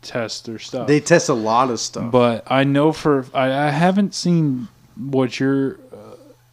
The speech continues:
Speaker 1: relating to about, you know, what you see over air base, 'cause you are closer to 'em, so you see more of
Speaker 2: I'm
Speaker 1: a
Speaker 2: very close.
Speaker 1: I don't get an actual, f-, like,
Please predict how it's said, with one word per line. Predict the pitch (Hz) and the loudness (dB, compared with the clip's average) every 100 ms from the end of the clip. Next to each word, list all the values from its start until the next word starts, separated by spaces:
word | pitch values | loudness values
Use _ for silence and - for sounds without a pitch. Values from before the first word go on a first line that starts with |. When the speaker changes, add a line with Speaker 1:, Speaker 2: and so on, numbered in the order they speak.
| _ _ _ - | _ _ _ -10
Speaker 1:
relating | 131 123 131 131 135 | -4 0 2 0 -2
to | - 131 | -2 -2
about, | 127 120 113 104 - | 0 0 -2 -4 -8
you | 131 117 | -6 -4
know, | 110 | -4
what | 110 113 | -6 -6
you | 127 | -8
see | 117 - 123 | -8 -4 -2
over | 120 113 | -2 -4
air | 120 | -4
base, | 123 131 127 | -2 -2 -2
'cause | 131 120 | -6 -4
you | 147 | -2
are | 151 147 | -2 -4
closer | - 151 151 - | 2 2 2 -4
to | 120 117 | -8 -8
'em, | 101 | -8
so | - | -10
you | 123 135 147 | -6 -4 -6
see | - 165 147 143 | -4 -2 -2 -2
more | 135 131 131 | 0 2 4
of | 147 | 4
Speaker 2:
I'm | |
Speaker 1:
a | 127 | 4
Speaker 2:
very | 139 139 131 | 4 4 4
close. | - 117 104 98 | 0 -2 -4 -2
Speaker 1:
I | 143 165 | 0 2
don't | 185 180 156 | 0 -2 -2
get | 147 147 | 0 2
an | 139 | 0
actual, | 135 135 - 131 | 0 -2 -4 -6
f-, | 113 - - - | -6 -12 -14 -6
like, | 120 107 | -4 -4